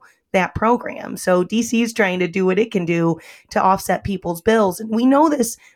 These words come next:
we know this program has been important to Ohioans. The, the White House says over a million Ohio households are enrolled in the program. That's one fifth of our state.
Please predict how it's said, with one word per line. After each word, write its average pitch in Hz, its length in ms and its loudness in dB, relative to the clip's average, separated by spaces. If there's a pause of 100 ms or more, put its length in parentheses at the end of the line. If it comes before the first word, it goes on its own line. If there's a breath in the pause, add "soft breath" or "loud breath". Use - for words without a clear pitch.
we 220 100 0
know 220 200 4
this 240 180 2
program 196 520 -2
has 190 140 -2
been 180 220 -2
important 214 680 -2
to 180 160 0
Ohioans. 185 880 -4
The, 190 260 0 (260 loud breath)
the 196 80 -2
White 220 240 0
House 226 220 -2
says 185 400 0
over 196 260 0
a 165 60 -2
million 190 640 -2
Ohio 180 340 -4
households 190 800 -4 (340 soft breath)
are 202 180 0
enrolled 185 460 0
in 190 80 -4
the 175 80 -6
program. 208 420 -2
That's 240 160 -4
one 269 300 0
fifth 233 320 0
of 247 100 -4
our 165 140 -2
state. - 580 -4